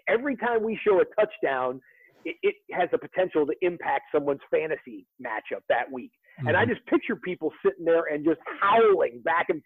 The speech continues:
Speaker 1: forth and
Speaker 2: <laughs>
Speaker 1: trash talking and lamenting and rejoicing and all the emotions that you go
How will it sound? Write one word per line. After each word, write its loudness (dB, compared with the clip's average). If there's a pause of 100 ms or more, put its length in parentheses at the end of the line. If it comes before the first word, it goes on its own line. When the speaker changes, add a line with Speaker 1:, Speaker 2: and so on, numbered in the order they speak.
Speaker 1:
forth 2
and -12
Speaker 2:
<laughs> 0
Speaker 1:
trash 2
talking 0
and 0 (220)
lamenting 2 (100)
and -2
rejoicing 2
and -4
all 4
the -2
emotions 0
that -4
you 2
go 4